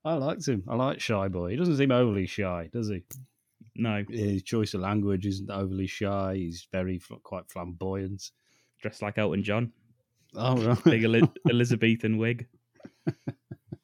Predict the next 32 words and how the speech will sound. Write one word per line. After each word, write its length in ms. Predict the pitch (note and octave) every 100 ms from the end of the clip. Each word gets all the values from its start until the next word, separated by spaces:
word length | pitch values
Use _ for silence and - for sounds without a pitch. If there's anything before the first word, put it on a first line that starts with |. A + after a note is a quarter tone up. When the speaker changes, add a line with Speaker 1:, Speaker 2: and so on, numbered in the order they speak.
| - - _ _ _
Speaker 2:
Very 220 | A2 A2
outlandish. 680 | G#2 - G#2 G#2+ G#2 - - _ _ _ -
Speaker 1:
That 140 | F#2
would 160 | A#2+ F3+
be 100 | C3
good, 220 | F2 F2
wouldn't 160 | G#2+ C#3+
it, 40 |
if 60 | F2+
he 100 | G2+
was 120 | G2
doing 200 | A2 A2
that, 200 | B2 C3
singing 300 | - A2 G#2
Elton 220 | A2 A#2+ G2+
John's 320 | B2+ B2 G#2
Christmas 420 | - F2+ - F2+
song? 320 | - F2+ D#2+ - - - - _ F#3 - - C4+ A#3+ A#3
"Step 500 | A#3 - G2+ A2 G2+
into 200 | C#3+ B2+ G2+
Christmas, 580 | - C#3+ F3 F3 F3
step 580 | - A2+ G#2+ A2 A2+ A2+ - -
into 140 | F#3 B2
Christmas." 160 | - F3
<laughs> 60 | -
It's 240 | F3 -
like, 100 | A#2+
"Oh, 340 | B2+ A2+ G2 C#3+ -
fucking 340 | A2 - E2 F2+
hell, 160 | F2
shy 320 | F#2 F#2 F#2 F2+
boy. 280 | F2+ F2